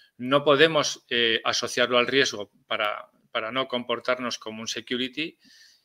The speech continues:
y nos va a proporcionar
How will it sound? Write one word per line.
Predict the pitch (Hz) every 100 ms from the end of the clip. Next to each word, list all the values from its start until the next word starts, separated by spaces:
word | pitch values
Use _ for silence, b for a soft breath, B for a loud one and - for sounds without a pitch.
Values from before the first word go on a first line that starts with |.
| b _ _ _ _
y | - 123 117
nos | 113 107 101 113
va | 113
a |
proporcionar | 120 117 123 - 123 139 117 -